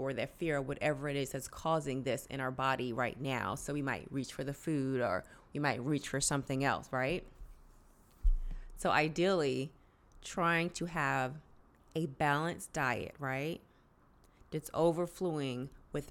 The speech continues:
plants. You know, I just say plants, right, because it feeds our body goodness. The more fruits and veggies we have and on our plate, the better. It's a natural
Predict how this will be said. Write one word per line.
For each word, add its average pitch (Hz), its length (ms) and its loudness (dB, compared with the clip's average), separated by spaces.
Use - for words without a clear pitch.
plants. - 840 -4
You 156 120 -4
know, 135 480 2
I 170 160 6
just 196 260 0
say 170 200 2
plants, 240 760 0
right, 147 440 4
because 147 960 0
it 151 100 -2
feeds 165 340 -2
our 151 80 0
body 139 400 0
goodness. 151 560 0
The 156 100 0
more 156 220 0
fruits - 400 -4
and 143 140 -4
veggies 143 400 2
we 127 140 -4
have 127 520 0
and 165 200 4
on 156 200 0
our 139 100 2
plate, - 460 -2
the - 80 -4
better. 127 520 0
It's 160 240 2
a 147 100 0
natural 147 880 0